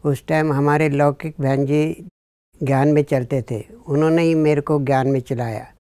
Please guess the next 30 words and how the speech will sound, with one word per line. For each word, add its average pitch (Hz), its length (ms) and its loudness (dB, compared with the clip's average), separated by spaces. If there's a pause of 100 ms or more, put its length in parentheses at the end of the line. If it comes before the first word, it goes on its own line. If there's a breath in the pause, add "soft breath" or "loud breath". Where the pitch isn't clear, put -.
(640)
पहले 147 280 2
शुरू 151 280 0
में 156 160 4
माथुर 143 400 0
जी 147 180 0
की 147 180 -6
कोठी 139 320 -2
में 156 400 0 (680)
प्रजापिता 143 500 0
ब्रह्मा 147 480 0 (420)
जी 139 240 -2
आए 135 260 4
हुए 147 160 2
थे, 139 280 -4 (1160)
तो 156 460 2
मैं 147 220 2
भी 170 100 4
उनसे 165 320 2
मिलने 156 360 2
गया। 151 360 2
शाम 151 380 -2
के 156 140 -2
टाइम 147 320 0
जैसे 147 280 0
दुकान 143 400 -2
बंद 139 240 -2
करके 143 320 -4
मिलने 139 380 0
गया 139 240 2
उनसे 151 480 -2